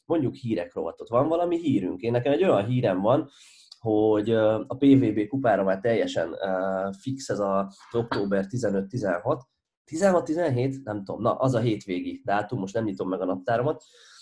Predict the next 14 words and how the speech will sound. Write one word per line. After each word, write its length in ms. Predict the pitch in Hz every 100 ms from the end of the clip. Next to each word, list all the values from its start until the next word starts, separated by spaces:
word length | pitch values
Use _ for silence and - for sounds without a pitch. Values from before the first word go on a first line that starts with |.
| -
Ö, 460 | 101 101 98 98 98
szóval, 560 | 98 101 101 101 98
ö, 200 | 98 98 98 - -
szóval, 560 | - 98 98 98 98
ö, 60 | 98
oda 220 | 101 104
lehet 260 | 101 101 95
már 180 | 92 92
készülni 500 | 101 98 - 95 98
mindenkinek, 540 | 98 95 90 98 90
aki 200 | 101 113
ezt 160 | 98 -
most 200 | 98 -
hallgatja, 640 | 104 120 147 147 180